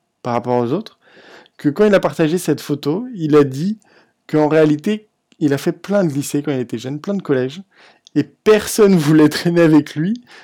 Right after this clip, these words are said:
car tout le monde pensait que c'était un flic infiltré. <laughs> Puisque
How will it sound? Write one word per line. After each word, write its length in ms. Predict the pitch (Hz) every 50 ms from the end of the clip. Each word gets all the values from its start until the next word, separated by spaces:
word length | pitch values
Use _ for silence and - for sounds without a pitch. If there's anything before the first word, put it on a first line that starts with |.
| _ _ _
car 180 | - 170 147 -
tout 100 | - 175
le 80 | 190 208
monde 120 | 208 196
pensait 240 | 247 165 - - 202
que 40 | 202
c'était 180 | - - 202 208
un 100 | 208 185
flic 360 | - - - 269 233 - -
infiltré. 640 | 247 185 147 - - 220 202 190 - - - - 427 - - - _ _ _ _ _ _ _ _ _ _ _ _ _ _ _ _ _ _ _ _ _ - _ _ _ _ _ _ _ _ _ _ _ -
<laughs> 60 | 285 311 - 302 302 294 - 240 185 120 _ _
Puisque 260 | - 151 139 -